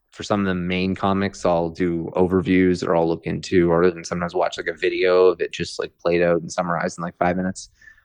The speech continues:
Um, but Doctor Aphra is a very well-liked character created by Disney, uh, in the comic era, uh, and is being introduced in other mediums. And this is a first novel. And so I'm introdu-, I'm excited to, to hear this because I think it's got similar, um,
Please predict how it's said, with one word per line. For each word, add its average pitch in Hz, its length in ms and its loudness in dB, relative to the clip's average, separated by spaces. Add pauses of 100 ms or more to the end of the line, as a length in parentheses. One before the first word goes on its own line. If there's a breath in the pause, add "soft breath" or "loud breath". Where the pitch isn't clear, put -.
(140)
Um, 85 520 2 (140)
but 90 300 4
Doctor 101 320 4
Aphra 92 280 2
is 85 100 2
a 82 100 0 (480)
very 110 360 6
well-liked 90 640 4
character 90 400 2
created 101 340 2
by 95 100 6
Disney, 98 640 4
uh, 87 500 2
in 92 420 2
the - 60 -14
comic 95 420 -6
era, 101 360 4 (400 loud breath)
uh, 92 40 0
and 85 260 2
is 87 140 0
being 95 260 4
introduced 90 500 4
in 85 160 0
other 85 200 4
mediums. 87 600 2
And 82 160 -4
this 90 160 -4
is 82 160 -4
a 87 220 -4 (120)
first - 280 -2
novel. 87 520 0
And 82 120 -6
so 85 320 0 (280 loud breath)
I'm 127 60 6
introdu-, 117 380 12
I'm 127 160 8
excited 117 460 6
to, 104 160 6
to 98 140 2
hear 95 180 6
this 85 220 2
because 87 220 0
I 90 100 0
think 95 180 -4
it's - 160 -4
got 92 340 0
similar, 92 580 2
um, 82 360 -2